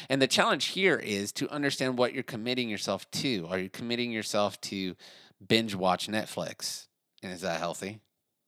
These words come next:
Are you committing yourself to grow in some fashion? What change do you want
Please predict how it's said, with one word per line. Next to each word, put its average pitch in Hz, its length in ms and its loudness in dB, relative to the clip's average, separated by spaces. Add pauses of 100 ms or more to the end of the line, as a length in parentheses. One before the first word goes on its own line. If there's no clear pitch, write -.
(440)
Are 127 160 8
you 139 160 4
committing 127 400 0
yourself 107 580 0
to 107 520 -2 (400)
grow 110 500 4
in 107 280 -8
some 110 280 -6
fashion? 113 520 -2 (800)
What 131 460 6
change 165 500 2
do 131 100 -4
you 123 240 -2
want 117 460 0